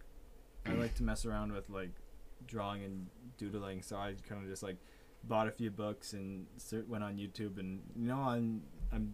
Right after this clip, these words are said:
getting better at it, which is kinda cool. And also, I, especially instruments and, like, oh, just the arts in general. It's cool to get into.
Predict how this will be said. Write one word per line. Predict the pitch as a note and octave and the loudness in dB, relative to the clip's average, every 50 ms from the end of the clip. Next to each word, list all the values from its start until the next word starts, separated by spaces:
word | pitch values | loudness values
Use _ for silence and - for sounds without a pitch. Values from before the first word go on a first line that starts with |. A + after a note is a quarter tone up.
| G#2+ - - | -2 0 2
getting | B2+ B2 B2+ B2 A#2+ | 4 6 6 6 4
better | G#2+ A2+ A#2+ B2+ B2+ A#2 | 4 4 4 4 4 4
at | G2+ G2+ G2 | 4 2 0
it, | G2+ G2 | 0 -2
which | G#2 - - | -2 -2 -4
is | G2 | -6
kinda | - - G#2+ G2+ F#2+ | -4 -2 -2 -2 -2
cool. | - - A2 G#2 G2 G2 G#2 - - - - | -2 -2 0 0 0 -2 -4 -6 -14 -10 -4
And | A2+ A2 G#2+ G#2+ | -2 0 2 2
also, | A2 A2 - A#2+ G#2 G#2 | 0 0 0 0 0 0
I, | G#2 G#2 G2+ G#2+ A2+ - - - - - - - - - - - | 0 0 -2 -2 -4 -8 -12 -16 -18 -16 -18 -18 -18 -18 -12 -2
especially | - D3 D#3 - D3+ A#2 | 4 4 4 6 6 2
instruments | - - A2 A#2+ A#2 - B2+ C3 C3 B2+ B2 - | 2 2 0 2 2 2 2 2 2 2 2 0
and, | A2 G2+ F#2 F#2 | 0 0 0 -2
like, | F2 - - - - - - - - | -4 -6 -8 -14 -18 -20 -18 -10 -4
oh, | B2+ A#2+ G#2 | -2 0 0
just | G#2 C3+ D#3 - - - - | 2 0 0 -2 -2 -6 -4
the | C3+ C3+ - | -4 -4 0
arts | - A#2+ C3 A#2+ - - - | 2 4 4 4 4 0 -4
in | G#2+ F#2+ F#2 | -6 -4 -4
general. | G#2 G2+ G2 F2 E2 F#2 - - - - - - - - - - - - - | -4 -4 -4 -4 -6 -8 -10 -12 -16 -16 -16 -16 -16 -16 -18 -18 -18 -18 -16
It's | - - | -16 -10
cool | - - A#2+ A#2 | -4 0 0 0
to | G#2+ | 0
get | F#2 F#2+ F#2+ | 0 -2 -2
into. | F#2 F2+ - F#2+ F#2+ | -4 -4 -4 -6 -8